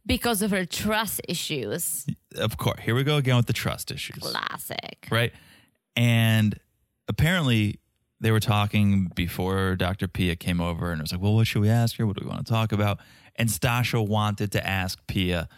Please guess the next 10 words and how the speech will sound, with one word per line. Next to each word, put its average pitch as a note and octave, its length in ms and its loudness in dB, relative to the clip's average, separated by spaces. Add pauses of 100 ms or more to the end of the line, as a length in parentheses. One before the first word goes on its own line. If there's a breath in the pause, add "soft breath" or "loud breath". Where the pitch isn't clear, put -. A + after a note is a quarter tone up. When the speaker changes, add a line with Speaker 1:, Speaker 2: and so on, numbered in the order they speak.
(280 loud breath)
Speaker 2:
"How B2 240 -2
do C3+ 80 2
you B2 80 4
develop G#2 560 2
more F2+ 240 0
trust?" - 720 -4 (1200)
And A2+ 420 6
Nate's G#2+ 260 2
like, G#2 140 0
"Well, A#2 380 0